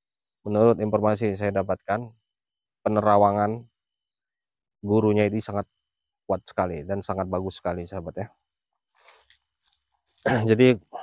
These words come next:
entah dia seorang kiai yang mengaku, ya, seorang dukun yang mengaku kiai,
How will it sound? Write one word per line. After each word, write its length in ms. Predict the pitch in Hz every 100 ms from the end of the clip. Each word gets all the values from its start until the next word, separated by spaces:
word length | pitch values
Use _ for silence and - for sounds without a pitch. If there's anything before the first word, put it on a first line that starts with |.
| - _ _ _ _ _ _ -
entah 280 | 117 123 107
dia 240 | 110 110 107 101
seorang 720 | - 101 110 107 104 95 69 - _ _ _ _ _ _ _ _ _ _ _ _ _ _ _ _ _ _ _ _
kiai 520 | - 113 101 107 107 104
yang 120 | 98
mengaku, 600 | 101 98 98 - 95 95
ya, 80 | 131 - _ _ _ _ _ _ _ _
seorang 480 | - 107 110 107 107
dukun 320 | 104 - 110
yang 160 | 104
mengaku 400 | 104 101 98 101 104
kiai, 560 | - 107 87 98 117